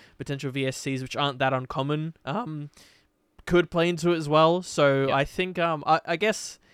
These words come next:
Speaker 1: after we've had a few decent races, but they're kind of fizzled here and there, I'm almost hoping that, like, we get an exciting first lap, a bit of a shuffle of drivers. Maybe Max falls back a few,
Speaker 2: Mm.
Speaker 1: and then just a bit of chaos going on. But it's, it's hard to say with, um, with speed, as you say. We're almost,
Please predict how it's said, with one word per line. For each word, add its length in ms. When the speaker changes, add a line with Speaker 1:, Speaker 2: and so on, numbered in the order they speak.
Speaker 1:
after 240
we've 100
had 140
a 60
few 380
decent 420
races, 380
but 100
they're 80
kind 180
of 80
fizzled 300
here 160
and 100
there, 240
I'm 120
almost 260
hoping 320
that, 80
like, 140
we 80
get 80
an 80
exciting 360
first 320
lap, 200
a 40
bit 140
of 60
a 40
shuffle 380
of 80
drivers. 400
Maybe 140
Max 260
falls 220
back 200
a 40
few, 420
Speaker 2:
Mm. 380
Speaker 1:
and 160
then 240
just 360
a 80
bit 160
of 80
chaos 360
going 280
on. 140
But 120
it's, 180
it's 140
hard 260
to 80
say 240
with, 160
um, 340
with 140
speed, 260
as 120
you 40
say. 220
We're 140
almost, 420